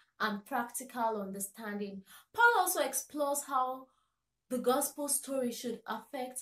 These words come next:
how we live in every area of our life. So chapter one begins with Paul's greeting and emphasizes that he is actually an apostle by the will of God. He then proclaimed in summary what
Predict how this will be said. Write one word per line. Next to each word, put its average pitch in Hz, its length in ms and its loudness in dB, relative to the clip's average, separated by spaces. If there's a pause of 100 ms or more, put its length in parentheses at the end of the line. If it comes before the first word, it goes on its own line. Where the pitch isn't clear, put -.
how 247 280 2
we 208 120 -4
live 220 360 -6
in 226 180 -10 (480)
every 294 500 0
area 247 400 2
of 208 100 -6
our 190 320 -2
life. 220 280 0 (580)
So 359 180 -8
chapter 370 260 2
one 415 280 0
begins 269 400 -2
with 247 260 -4
Paul's 190 440 -2
greeting 247 360 -2
and 226 140 -4
emphasizes 302 640 -2
that 226 220 -2
he 302 340 -4 (300)
is 247 180 0
actually 330 380 2
an 269 200 0
apostle 262 680 -2
by 214 160 0
the 214 100 -4
will 240 320 -4
of 202 160 -6
God. 214 280 -2 (880)
He 339 100 -2
then 415 100 6 (220)
proclaimed 294 560 2
in 240 180 2
summary 247 840 0 (200)
what 269 380 2